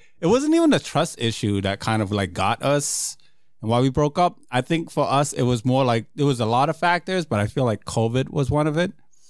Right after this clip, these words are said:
Because we were both adults, so if we needed to go see each other, it was, it was like we both can just, like, you know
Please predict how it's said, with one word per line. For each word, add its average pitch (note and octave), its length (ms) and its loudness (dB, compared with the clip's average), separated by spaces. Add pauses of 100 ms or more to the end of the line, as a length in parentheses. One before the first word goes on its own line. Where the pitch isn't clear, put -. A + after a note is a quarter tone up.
(320)
Because E3+ 260 0
we G#3 140 2
were G#3 100 4
both E3 220 -2
adults, B2+ 640 -2 (200)
so C#3+ 300 2
if C3 160 0
we C3+ 160 2
needed C#3 380 2
to - 100 -4
go A#2+ 180 0
see A2 200 -2
each A#2+ 180 0
other, C#3+ 160 2
it A#2+ 40 2
was, F#2 300 -4
it - 100 -4
was A2+ 200 0
like G2+ 160 0
we A2 100 0
both G#2+ 360 -2
can G2 240 -2
just, G2 320 -2
like, F#2 200 -2 (200)
you A2 100 -6
know F#2 240 -2